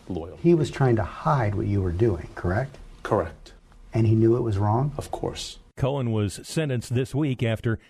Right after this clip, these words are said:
Speaker 3: pleading guilty to tax fraud, lying to Congress, banking fraud, and violations of campaign finance laws. The news is brought to you by Trusco Bank, Florida's hometown bank. The state of Florida executed Jose Antonio Jimenez by lethal injection last night.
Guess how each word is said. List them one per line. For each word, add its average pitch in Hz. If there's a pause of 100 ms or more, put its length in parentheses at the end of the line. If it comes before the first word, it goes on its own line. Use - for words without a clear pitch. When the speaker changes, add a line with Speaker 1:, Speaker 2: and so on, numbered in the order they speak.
(140)
Speaker 3:
pleading 131
guilty 117
to 92
tax 143
fraud, 143
lying 120
to 120
Congress, 135
banking 117
fraud, 117
and 113 (340)
violations 123
of 104
campaign 107
finance 104
laws. 71 (560)
The -
news 196
is 123
brought 147
to 147
you 127
by 120
Trusco 160
Bank, 135
Florida's 180
hometown 175
bank. 107 (520)
The 113
state 208
of 120
Florida 170
executed 147
Jose 185
Antonio 165
Jimenez 143
by 120
lethal 170
injection 147
last 95
night. 117